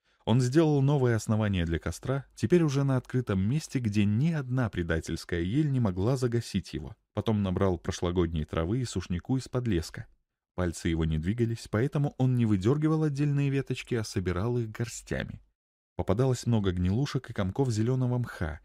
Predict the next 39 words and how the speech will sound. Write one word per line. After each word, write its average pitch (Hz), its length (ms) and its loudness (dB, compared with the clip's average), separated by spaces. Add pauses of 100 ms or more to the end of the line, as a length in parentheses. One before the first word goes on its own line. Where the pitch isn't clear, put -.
(160)
которые 143 420 0
для 117 160 0
костра 143 380 -4
не 135 120 -2
годились, 110 580 -2 (300)
но 110 160 4
другого 107 440 2
выхода 120 380 0
у 117 80 4
него 95 240 2
не 90 220 2
было. - 260 -6 (680)
Он 98 160 4
работал 92 420 2
методически, 82 840 -4 (120)
даже 131 300 0
набрал 120 400 0
охапку 120 440 -4
толстых - 540 -4
сучьев, - 580 -2 (160)
чтобы 87 280 0
подкладывать 82 720 -2
в 80 60 -2
огонь, 131 280 0
когда 101 320 -2
костёр 127 400 -4
разгорится. 110 680 -2 (1080)
А 73 80 -6
собака 156 420 0
сидела 123 420 2
на 90 120 2
снегу 98 400 0
и 127 80 -2
неуступно 117 560 -2
следила 104 480 -2
за 90 120 -2
человеком 95 540 -2
тоскливым 98 640 -4
взглядом, 85 640 -4